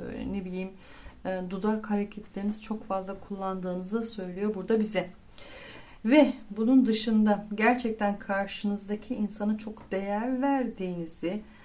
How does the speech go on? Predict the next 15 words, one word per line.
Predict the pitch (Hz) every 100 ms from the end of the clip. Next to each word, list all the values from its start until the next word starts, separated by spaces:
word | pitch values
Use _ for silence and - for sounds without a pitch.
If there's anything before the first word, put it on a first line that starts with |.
| - -
hani | 214 214
bunu, | 214 220 240 233 196 196
e, |
göstermek | 185 190 196 208 208 226
için | 226 - 214
de |
elinizden | 190 202 196 190 - - 226 262
gelen | 262 214 190 190
bütün | - 247
çabayı | 226 - 190 175 180 190
da | 170 180 247 277 - - -
gösterdiğinizi, | 208 202 - 185 175 165 170 170 - 208 233 - -
yani | 165 175
bunu, | 185 185 - - - -
e, | -